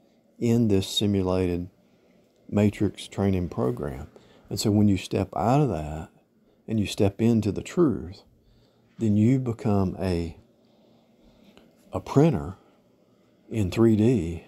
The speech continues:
and you're printing out a harvest and a blessing and something good. Why do they call it Mother Earth? 'Cause it's reproducing.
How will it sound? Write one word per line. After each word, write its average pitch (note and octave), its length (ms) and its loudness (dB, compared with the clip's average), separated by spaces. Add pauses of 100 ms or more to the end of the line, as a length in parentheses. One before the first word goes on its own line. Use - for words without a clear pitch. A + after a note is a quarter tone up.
(300)
and G#2 160 -6
you're A2+ 120 0
printing G2 340 -4
out G#2+ 440 -2 (1120)
a F#2 60 -6
harvest G2+ 600 0
and G2 160 -6
a F2 40 -4
blessing F#2 540 -4
and D#2+ 140 -12
something D2 280 -8
good. D2+ 220 -8 (4000)
Why G#2 180 2
do C#3 60 2
they D3+ 120 -2
call D3+ 200 -4
it C#3 60 -6
Mother C3+ 280 -2
Earth? - 360 -6 (180)
'Cause B2 160 0
it's C3+ 240 2
reproducing. B2+ 880 -2